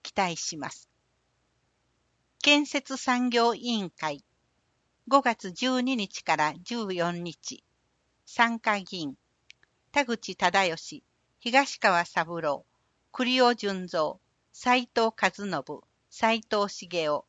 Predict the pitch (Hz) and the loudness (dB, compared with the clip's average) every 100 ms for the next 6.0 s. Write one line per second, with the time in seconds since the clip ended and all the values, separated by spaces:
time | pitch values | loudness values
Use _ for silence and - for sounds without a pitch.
0 | _ _ _ - 220 - 247 233 - 220 | _ _ _ -4 -2 2 2 2 -2 -4
1 | - 208 202 160 135 - 160 _ _ _ | -4 -4 -2 -4 -6 -12 -18 _ _ _
2 | - - 247 196 175 - 196 190 170 147 | -4 2 2 4 2 0 0 2 2 -2
3 | - - 139 _ _ _ _ _ _ _ | -12 -16 -18 _ _ _ _ _ _ _
4 | _ _ _ _ _ _ _ _ _ 277 | _ _ _ _ _ _ _ _ _ 4
5 | 285 269 269 254 220 240 202 165 160 - | 6 6 6 6 2 0 -4 -2 -2 -2